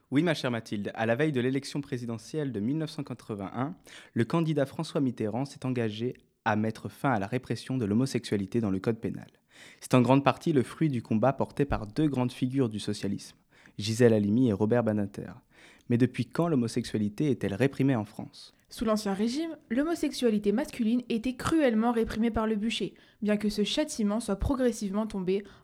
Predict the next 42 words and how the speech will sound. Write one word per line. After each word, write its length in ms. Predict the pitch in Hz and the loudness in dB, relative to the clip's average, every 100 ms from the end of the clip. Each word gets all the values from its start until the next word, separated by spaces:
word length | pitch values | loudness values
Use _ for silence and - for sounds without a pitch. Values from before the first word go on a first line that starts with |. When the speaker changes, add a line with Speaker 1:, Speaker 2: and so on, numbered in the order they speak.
| - | -2
Speaker 2:
en 80 | |
désuétude. 560 | 208 202 202 196 - - - - - - - - | 2 0 -2 -8 -10 -18 -20 -20 -20 -20 -20 -2
C'est 120 | 240 | 6
la 80 | 233 | 6
Révolution 480 | 277 330 330 359 | 8 8 6 6
française 420 | 330 349 320 190 - | 0 0 2 0 0
qui 140 | 220 | 0
met 140 | 208 | 0
fin 240 | 196 226 226 | 0 -2 -4
à 80 | 214 | -2
cette 200 | 214 214 | -2 0
répression 500 | 208 240 - 240 262 | 0 0 0 -2 0
une 140 | 240 | 0
première 460 | 220 - 294 254 247 | 0 0 2 2 0
fois, 200 | - - - - _ | -10 -14 -20 -20 _
l'homosexualité 800 | 226 220 214 208 - 196 180 247 | 0 2 2 -2 0 -2 0 2
ne 80 | 254 | 2
constituant 600 | 214 202 - 196 196 180 | 0 -4 -6 -8 -6 -4
pas 220 | 202 247 | 0 0
un 60 | 226 | 0
crime 300 | 202 214 185 | 0 -2 0
ou 20 | |
un 80 | 220 | 0
délit 360 | 226 208 185 - - - | 0 -2 -4 -10 -20 -2
dans 100 | 196 | 0
le 80 | 185 | 2
code 180 | 185 | -2
pénal 400 | 180 254 214 208 | 0 2 2 2
de 120 | 190 170 | 0 0
mille 220 | 202 233 | 0 0
sept 180 | 202 190 | -4 -4
cent 120 | 240 | -4
quatre-vingt-onze. 720 | 180 - 196 175 - - - _ _ - - - | -4 -4 -4 -6 -10 -14 -18 _ _ -20 -20 -2
L'instant 320 | 233 302 285 | 0 2 4
révolutionnaire 760 | 233 269 320 302 233 185 185 220 247 | 6 6 6 6 4 2 -2 -2 -2
est 80 | |
de 80 | 226 | 0
ce 140 | 220 220 | 0 0
point 180 | 220 | 0
de 80 | 202 | 0
vue 220 | 185 220 - - | 0 -2 -2 0
emblématique. 760 | 233 220 220 185 - - - | 2 2 0 0 -8 -16 -20